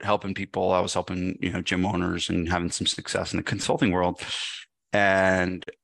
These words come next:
I was like, "Okay, I think it's time for me to start the push to try and get on the Perform Better Tour." 'Cause I had recently just, um, gotten randomly selected to speak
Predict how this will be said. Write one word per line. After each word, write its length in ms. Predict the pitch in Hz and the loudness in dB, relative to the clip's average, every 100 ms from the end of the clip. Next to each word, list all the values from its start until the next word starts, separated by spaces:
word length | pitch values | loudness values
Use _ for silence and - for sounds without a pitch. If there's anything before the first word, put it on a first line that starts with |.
| _ | _
I 120 | 95 | 0
was 140 | 95 92 | 0 -2
like, 160 | 90 - | -6 -6
"Okay, 240 | 117 92 | -2 0
I 40 | 92 | 0
think 200 | 117 - | -4 -16
it's 140 | - | -16
time 540 | - 90 87 87 80 - - | -16 -6 -6 -6 -10 -16 -20
for 180 | - 87 | -12 -10
me 340 | 85 85 85 | -8 -10 -12
to 640 | - - 175 117 82 87 - _ | -14 -14 -14 -14 -16 -16 -20 _
start 460 | - - 92 90 _ - | -12 -8 -6 -6 _ -20
the 60 | - | -14
push 360 | - 87 - | -8 -6 -8
to 100 | - | -10
try 220 | 87 90 80 | -8 -6 -6
and 220 | 87 - | -8 -10
get 220 | - 90 - | -8 -8 -8
on 140 | 85 | -10
the 60 | 82 | -10
Perform 300 | - 139 143 | -8 -2 -2
Better 140 | 90 | -2
Tour." 200 | - 90 | -6 -10
'Cause 140 | 87 90 | -4 0
I 60 | |
had 200 | 95 95 - - - - | 4 2 0 -14 -14 -6
recently 360 | 123 120 113 95 | -2 2 2 0
just, 320 | 98 - _ _ - | -2 -4 _ _ -2
um, 400 | 90 92 85 - - 101 | 0 0 -4 -10 -18 2
gotten 460 | 98 - 87 85 - - 98 | 4 4 0 -6 -10 -14 -4
randomly 600 | 101 107 120 110 95 92 | 6 8 8 6 2 0
selected 420 | - 95 92 90 | 2 2 2 -2
to 80 | 92 | -4
speak 480 | - - 92 85 | -4 -4 -6 -4